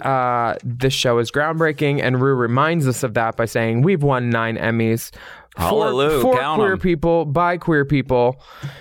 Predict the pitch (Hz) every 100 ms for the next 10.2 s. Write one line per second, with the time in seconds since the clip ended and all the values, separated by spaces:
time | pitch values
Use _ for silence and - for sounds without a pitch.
0 | - 92 101 - - - 107 85 85 160
1 | - - 151 147 151 104 80 71 90 165
2 | - - - - 117 110 85 82 82 113
3 | 226 - 135 139 135 - 135 143 143 139
4 | 143 143 143 139 156 143 - 180 170 165
5 | 143 139 - - - - _ _ 139 135
6 | 135 131 - 131 131 131 131 - 139 127
7 | 131 123 117 - 131 143 123 123 - 123
8 | 120 - 113 113 - 131 - 208 202 151
9 | 110 - 147 - - 87 139 - - 160
10 | -